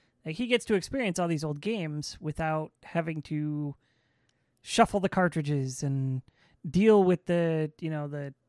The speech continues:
the flashing pig screen in case the cartridge isn't working right and all that.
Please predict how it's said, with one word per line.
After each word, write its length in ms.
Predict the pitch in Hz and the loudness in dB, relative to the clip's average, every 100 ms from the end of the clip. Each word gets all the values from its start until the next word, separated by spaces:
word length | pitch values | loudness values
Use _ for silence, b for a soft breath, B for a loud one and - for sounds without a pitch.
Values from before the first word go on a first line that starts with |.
| _ | _
the 80 | 156 | -14
flashing 500 | - 185 170 - 175 | -2 0 0 2 0
pig 240 | - 170 | 0 -2
screen 420 | - - 175 165 160 | -4 -2 -2 0 -4
in 80 | |
case 220 | 151 156 143 | -4 -6 -6
the 120 | 165 | -6
cartridge 420 | 160 151 160 147 | -4 -4 -4 -6
isn't 180 | 151 165 | -6 -6
working 320 | 156 143 143 | -8 -10 -10
right 240 | 143 135 139 | -10 -12 -10
and 120 | 151 | -8
all 100 | 147 | -4
that. 240 | 151 135 | -4 -6